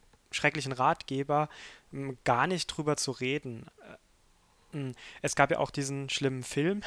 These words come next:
<laughs> dessen Titel ich jetzt gar nicht sagen würde, aber in deiner Kolumne ist er auch genannt,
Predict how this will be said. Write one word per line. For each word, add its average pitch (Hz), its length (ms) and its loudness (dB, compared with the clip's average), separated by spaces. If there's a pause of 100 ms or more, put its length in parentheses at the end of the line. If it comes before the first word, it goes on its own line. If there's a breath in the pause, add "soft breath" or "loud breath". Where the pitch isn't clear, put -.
(200 loud breath)
<laughs> - 300 -4
dessen 147 240 2
Titel 170 260 0
ich 180 140 2
jetzt - 180 -2
gar 175 100 0
nicht 175 80 -4
sagen 175 160 4
würde, 170 160 2
aber 139 120 2
in 131 40 0
deiner 139 180 0
Kolumne 156 320 -2
ist 147 100 -2
er 139 100 0
auch - 280 0 (120)
genannt, 139 500 0